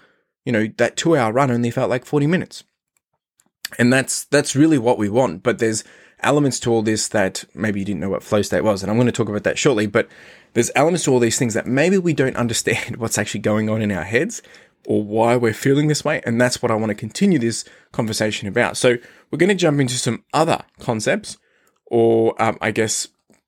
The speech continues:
you know, headspace positions that we might find ourselves in or behaviors that we might find ourselves in. And the first one is flow state, right? And flow state is a state of deep immersion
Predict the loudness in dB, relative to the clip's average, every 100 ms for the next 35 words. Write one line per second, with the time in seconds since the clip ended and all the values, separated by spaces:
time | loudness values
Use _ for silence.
0 | -20 _ _ _ -2 0 -2 0 -2 0
1 | 0 0 -2 0 0 0 0 -2 0 0
2 | 0 -2 -2 -2 -2 -2 -4 0 -2 0
3 | 0 0 0 0 0 0 -4 -4 -2 -2
4 | -2 -4 -4 -4 -6 -4 -6 -6 -12 -20
5 | -10 -2 0 2 0 2 0 2 0 0
6 | -4 -4 -2 0 0 2 2 2 0 -2
7 | -4 0 0 0 2 0 0 -2 0 0
8 | -2 -4 -6